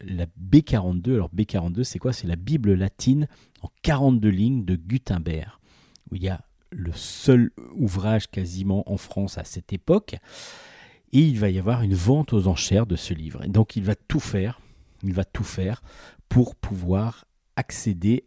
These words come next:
à cet, euh, objet le plus précieux, c'est son précieux justement, et il veut absolument gagner cette enchère. Donc il va vendre des livres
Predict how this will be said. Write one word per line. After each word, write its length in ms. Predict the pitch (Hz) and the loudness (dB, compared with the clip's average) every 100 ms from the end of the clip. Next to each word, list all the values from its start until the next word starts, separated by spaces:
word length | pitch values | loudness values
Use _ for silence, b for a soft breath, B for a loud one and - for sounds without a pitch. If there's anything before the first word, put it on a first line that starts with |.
| - | -6
à 100 | 98 | -8
cet, 440 | - - - - | -4 -6 -6 -6
euh, 160 | 92 - | -4 2
objet 380 | 113 101 92 104 | 2 2 2 2
le 100 | 92 | 0
plus 220 | - 107 | -2 -2
précieux, 580 | - - 107 - 101 113 | -2 -2 -2 -2 0 0
c'est 240 | - 92 | 0 -8
son 300 | - - 113 | -8 0 0
précieux 500 | - 120 - - 107 | 0 -4 -4 -6 -6
justement, 480 | 123 101 - 98 120 B B B B B | -6 -8 -6 -4 -4 B B B B B
et 120 | - 120 | 0 4
il 280 | 127 101 | 4 2
veut 280 | 92 90 120 - | -2 0 -2 -2
absolument 500 | - - 110 92 113 | -6 -2 0 0 0
gagner 280 | 101 92 120 | 0 2 0
cette 240 | - 101 | -2 -2
enchère. 400 | 104 - 101 85 | -4 -2 -4 -4
Donc 420 | 90 78 104 98 117 | -8 -4 -4 -2 -6
il 80 | |
va 140 | 104 82 | -4 -6
vendre 460 | 107 135 135 107 B B B | -2 0 0 -2 B B B
des 220 | 98 98 | -6 -2
livres 400 | 113 127 120 90 | 2 4 4 2